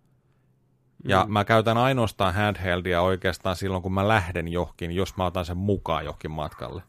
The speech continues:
Speaker 1: Esimerkiksi nämä journalistit, niin nämä varmaan matkaa aika paljon tekemässä
Speaker 2: Kyllä.
Speaker 1: haastatteluita, pressejä ja kaikkea, niin ne pelaa koko ajan sitä, tiedätkö, niin kuin on the go.
Speaker 2: Niinpä.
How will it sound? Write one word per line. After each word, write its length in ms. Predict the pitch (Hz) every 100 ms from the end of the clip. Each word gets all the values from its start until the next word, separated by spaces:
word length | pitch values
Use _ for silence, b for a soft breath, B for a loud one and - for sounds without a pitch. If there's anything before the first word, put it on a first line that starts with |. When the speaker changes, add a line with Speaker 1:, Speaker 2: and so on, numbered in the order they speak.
| _ b b b b b b _ _ _ _
Speaker 1:
Esimerkiksi 580 | 98 95 101 98 95 -
nämä 320 | 98 95 92 - _ _ -
journalistit, 880 | 110 107 101 95 98 - 101 - -
niin 160 | 98
nämä 160 | 95 95
varmaan 340 | 95 98 98
matkaa 440 | 101 101 - 87 78
aika 200 | 80 85
paljon 320 | 87 85 85
tekemässä 360 | 87 87 127 117
Speaker 2:
Kyllä. 100 | 101
Speaker 1:
haastatteluita, 600 | 95 - 87 90 87 85
pressejä 460 | - 90 - 90
ja 60 | 87
kaikkea, 340 | 87 82 -
niin 100 | 90
ne 60 | 90
pelaa 320 | 85 92 87
koko 280 | 87 90 90
ajan 180 | 82 80
sitä, 280 | 82 80 78 b b b b b b -
tiedätkö, 440 | 80 - 78 73 -
niin 160 | 82 80
kuin 120 | 65
on 160 | 85 87
the 80 |
go. 380 | 87 90 82 87 - B B -
Speaker 2:
Niinpä. 340 | 120 110 101